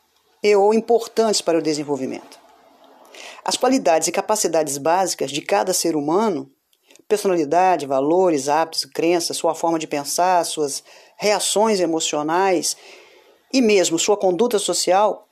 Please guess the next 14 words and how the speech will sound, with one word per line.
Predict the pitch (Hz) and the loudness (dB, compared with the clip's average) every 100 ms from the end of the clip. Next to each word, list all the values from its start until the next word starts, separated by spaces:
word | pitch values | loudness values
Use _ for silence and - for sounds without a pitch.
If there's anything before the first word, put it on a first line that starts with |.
| _ _ | _ _
já | 175 202 233 247 277 - _ _ | -2 2 4 2 0 -8 _ _
se | - - | -6 0
encontrariam | 277 269 160 165 - 220 202 185 185 196 | 0 0 0 0 2 2 2 0 0 0
basicamente | 170 240 269 233 185 175 233 | 0 0 2 0 0 0 -2
prontas | 226 - 196 185 185 233 254 - - _ _ _ _ _ _ _ | -4 0 4 4 4 2 0 -2 -6 _ _ _ _ _ _ _
e | 240 | 2
em | 262 | 2
sua | - 247 | 4 2
forma | 247 202 190 196 | 2 0 0 -4
final | - 311 320 226 185 180 196 - _ _ _ | -2 0 2 4 4 4 2 -2 _ _ _
por | 240 247 | 2 4
ocasião | 240 240 262 240 233 208 220 | 4 2 0 2 2 2 2
do | 220 | 2
nascimento, | 214 - 220 180 156 135 - | 2 0 0 0 0 -4 -16